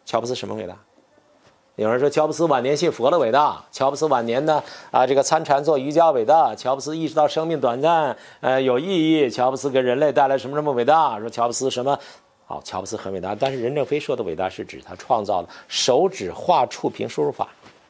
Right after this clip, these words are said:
手指，哎，大家有没有那种感觉？你玩手机时间长了，手指头肚子都疼啊，啊，肌肉疲劳。我有时候这个地方觉得不舒服了，我用这个指头。我有一段时间我手机控，手机控啊，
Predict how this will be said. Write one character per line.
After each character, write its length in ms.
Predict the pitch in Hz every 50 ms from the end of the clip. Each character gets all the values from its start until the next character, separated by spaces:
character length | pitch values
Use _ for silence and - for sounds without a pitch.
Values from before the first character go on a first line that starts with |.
| _ _ _ _ _ _ _ _ _ _ _ _ _ _ -
手 260 | - - - - 98 98
指， 80 | 92 95 - - _ _ _ _ _ _ _ - - - - _ _ _ _ _ _ _ - - _ _ _ _ _ _ - - _ _ _ _ _ _ _ -
哎， 60 | - 117
大 140 | 113 131
家 100 | 135 139
有 60 | 127 101
没 80 | 104
有 60 | 113
那 80 | 120 120
种 100 | 113 110
感 160 | 101 92 80
觉？ 120 | 82 90 92
你 80 | 101
玩 160 | 98 104 127 139
手 120 | - 107
机 80 | 95 107
时 120 | 104 120
间 120 | 123 123 127
长 220 | 127 - 95 104
了， 80 | 123 127
手 220 | - - 127 147
指 100 | 143 120
头 80 | 87 87 -
肚 180 | - 185 151
子 60 | 104 90
都 60 | 90
疼 200 | - - - 73 69
啊， 100 | 71 - _ _ _ _ _ _ _ _ _ _ _ -
啊， 160 | 101 104 104
肌 140 | - - 165
肉 140 | 165 151
疲 160 | 117 - - 110
劳。 180 | 101 80 80 - _ _ _ _ _ _ _ _ _ _ _
我 200 | - 135 151 165
有 100 | 156 127
时 80 | 110
候 60 | 139 151
这 160 | - 226 202
个 80 | 147
地 140 | 131 147 151
方 180 | 127 135 131 127
觉 100 | 127 147
得 60 | 170
不 140 | 170 170 147
舒 200 | - - 165 156
服 80 | 135
了， 80 | 110 92 - - -
我 120 | - 123
用 100 | 143 175
这 160 | 185 262 254
个 80 | 180 139
指 160 | - 90 101
头。 180 | 101 - 82 - _ _ -
我 100 | 151 208
有 140 | 233 202
一 20 | 160
段 160 | 202 226 190
时 120 | 143 -
间 160 | 165 180 196 185
我 60 | 180
手 200 | - - 117 107
机 180 | 120 165 180
控， 280 | 180 185 - - - 202 - - - -
手 260 | - - - 165 139
机 140 | 147 170 220
控 260 | 202 - 240 233 202
啊， 140 | 160 110 -